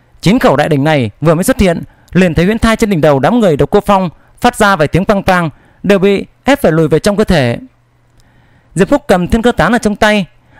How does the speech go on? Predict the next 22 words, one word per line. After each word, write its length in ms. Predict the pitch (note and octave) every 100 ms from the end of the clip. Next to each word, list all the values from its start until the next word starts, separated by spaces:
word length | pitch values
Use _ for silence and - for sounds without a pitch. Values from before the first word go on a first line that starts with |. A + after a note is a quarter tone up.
| -
ánh 160 | F#3+
mắt 260 | B3+ - -
mờ 180 | E3+ E3
mịt, 240 | D#3+ D3+ _ _ _
dường 200 | D3+ F3
như 140 | G#3
vẫn 140 | G#3+ A#3
không 140 | A#3
thấy 160 | G#3 G3+
rõ 140 | G3+
đám 160 | G3+ B3
người 240 | G3+ C3 -
Độc 160 | F3 E3
Cô 80 | -
Phong 200 | G3+ G#3+
ở 60 | D3+
nơi 120 | E3+
nào. 300 | F#3 C#3 G#2+ - _ _ -
Hắn 160 | F#3
khẽ 220 | G3+ G#3
cười 160 | B3 F3
nói: 280 | C#3 F#3+